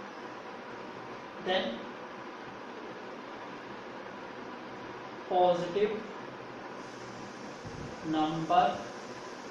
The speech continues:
is, because positive number is five times means five multiply with the another number. Now another number is x, then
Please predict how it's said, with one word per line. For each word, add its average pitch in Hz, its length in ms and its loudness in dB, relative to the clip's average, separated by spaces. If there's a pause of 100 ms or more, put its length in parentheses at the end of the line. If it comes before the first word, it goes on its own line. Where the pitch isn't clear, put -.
(1400)
is, 220 280 8 (420)
because 185 280 4
positive 185 520 8
number 160 380 6
is - 80 2
five 240 480 10
times 226 380 8
means 220 280 2 (260)
five 262 300 12
multiply 277 540 12 (360)
with 160 160 0
the 247 260 4
another 285 260 10
number. 175 300 4 (100)
Now 170 220 8
another 220 240 6
number 240 200 8
is 240 160 10
x, 269 320 6 (680)
then - 260 6